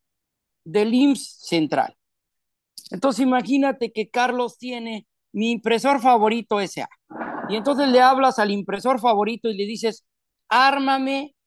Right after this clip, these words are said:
dos órdenes de ingreso porque Eduardo va a venir a pagar una lana". Ok. Y a mí me das una copia de esa orden de ingresos.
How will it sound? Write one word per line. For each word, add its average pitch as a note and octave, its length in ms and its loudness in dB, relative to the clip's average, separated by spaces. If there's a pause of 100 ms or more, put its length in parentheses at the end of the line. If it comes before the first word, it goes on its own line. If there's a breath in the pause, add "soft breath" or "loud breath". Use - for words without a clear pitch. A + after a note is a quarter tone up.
(200)
dos C4 440 4
órdenes B3 400 4
de A3+ 80 -4
ingreso A#3 440 0
porque F#3 280 -4
Eduardo A#3 340 0
va A3+ 80 0
a A3+ 40 -4
venir A3 260 -6
a G#3+ 80 -10
pagar G3 260 -4
una G#3 180 -6
lana". A3 360 -8 (680)
Ok. - 200 -10 (1800)
Y G3+ 200 2
a F#3+ 120 2
mí A3 160 4
me C4+ 160 6
das C4 240 2
una B3+ 200 -6
copia B3 360 -4
de A#3+ 80 0
esa A#3 160 -8
orden A#3 280 -8
de A#3+ 60 -8
ingresos. A#3+ 480 -8